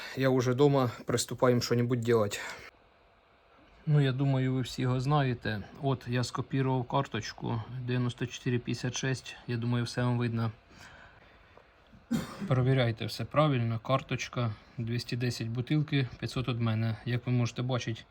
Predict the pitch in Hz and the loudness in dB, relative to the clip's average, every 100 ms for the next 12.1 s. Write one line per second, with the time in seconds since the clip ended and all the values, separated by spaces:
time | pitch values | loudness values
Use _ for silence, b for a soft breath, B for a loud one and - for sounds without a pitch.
0 | b b b b b _ - 117 127 127 | b b b b b _ -4 0 2 4
1 | 135 135 127 123 127 120 123 131 135 131 | 4 4 2 2 0 -2 -2 -2 -2 -2
2 | 143 208 262 170 - 127 - 123 113 120 | -2 -2 0 -2 -2 -4 -2 -4 0 0
3 | 117 107 - 120 - - 143 127 117 120 | 2 0 -4 -8 -6 -2 0 0 2 -2
4 | 107 127 123 135 117 120 113 b b b | -2 -4 2 2 2 0 -2 b b b
5 | b - _ _ _ _ _ _ _ _ | b -20 _ _ _ _ _ _ _ _
6 | _ _ _ - 123 104 - 120 113 113 | _ _ _ -12 -10 -10 -8 -4 -4 -4
7 | - 117 107 107 107 b b b b _ | -8 -10 -8 -10 -10 b b b b _
8 | _ _ _ _ - - - - - _ | _ _ _ _ -20 -20 -20 -20 -20 _
9 | _ _ - - 120 - 143 151 147 143 | _ _ -12 -8 -8 -4 0 2 4 4
10 | 131 131 131 127 123 131 131 123 135 127 | 2 0 -2 -2 -4 -2 -2 0 0 -2
11 | - 123 127 123 123 120 - 117 127 151 | -2 -4 -2 -2 -2 -2 -4 -6 -2 0
12 | 143 | 0